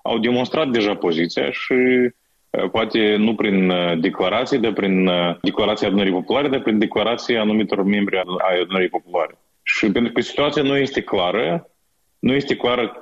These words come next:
cu ce se va termina această situație și poziția lor nu este prea clară. În același timp, ei tot, uh, majoritatea lor se solidarizează cu Rusia în acest, uh, conflict din Ucraina, acest război,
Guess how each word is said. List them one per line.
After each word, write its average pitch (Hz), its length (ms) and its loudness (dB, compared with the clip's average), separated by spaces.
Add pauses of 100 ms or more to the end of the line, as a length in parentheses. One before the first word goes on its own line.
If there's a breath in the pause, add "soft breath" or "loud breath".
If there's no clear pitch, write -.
cu - 120 -6
ce 123 220 0
se 117 140 -4
va 101 120 2
termina 95 360 0
această 151 320 -4
situație 151 840 0
și - 220 -4
poziția 143 440 0
lor 123 320 0 (380)
nu 113 140 0
este 101 500 0
prea 101 180 0
clară. 80 580 -2 (160)
În 104 100 0
același 160 380 0
timp, 170 200 -2 (160)
ei 110 240 4
tot, 120 340 -2 (140)
uh, 95 400 2
majoritatea 98 640 0
lor 98 120 0
se - 120 -2
solidarizează 90 880 0 (300)
cu 104 220 -2
Rusia 95 360 0
în 92 80 0
acest, 85 340 -4 (100)
uh, 85 140 0
conflict - 460 -4
din 87 120 2
Ucraina, 85 540 0
acest 92 280 -2
război, 87 600 0